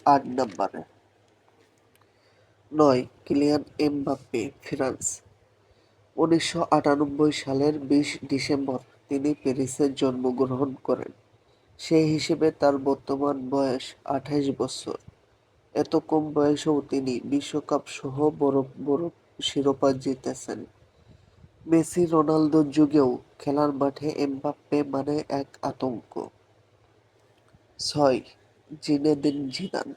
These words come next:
ফ্রান্স। জন্ম তেইশ জুন উনিশশো বাহাত্তর। তিনি সর্বকালের সেরা খেলোয়াড়দের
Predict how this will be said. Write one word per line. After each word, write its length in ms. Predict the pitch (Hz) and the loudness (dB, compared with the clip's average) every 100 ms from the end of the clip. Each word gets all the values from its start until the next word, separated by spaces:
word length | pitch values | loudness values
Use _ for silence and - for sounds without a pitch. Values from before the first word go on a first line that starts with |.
| _ _ | _ _
ফ্রান্স। 640 | - 147 131 101 - - _ _ _ _ _ _ _ _ _ _ - | -8 -4 -4 -4 -6 -8 _ _ _ _ _ _ _ _ _ _ -8
জন্ম 440 | 151 170 165 165 170 | 4 6 6 4 0
তেইশ 480 | - 147 143 135 - | 6 6 6 0 0
জুন 240 | 160 160 - 143 | 0 0 -6 -2
উনিশশো 480 | 143 139 - 156 | 0 0 0 -4
বাহাত্তর। 580 | 135 131 123 135 135 - - _ _ _ - | 0 0 0 -4 -6 -14 -14 _ _ _ -4
তিনি 280 | 151 147 160 | 0 2 0
সর্বকালের 720 | - 131 131 139 135 143 147 | 0 -2 0 -2 0 0 0
সেরা 380 | 143 147 135 139 | -4 -4 -2 -2
খেলোয়াড়দের 680 | - 135 135 135 135 143 | -4 -4 -2 -2 -2 -4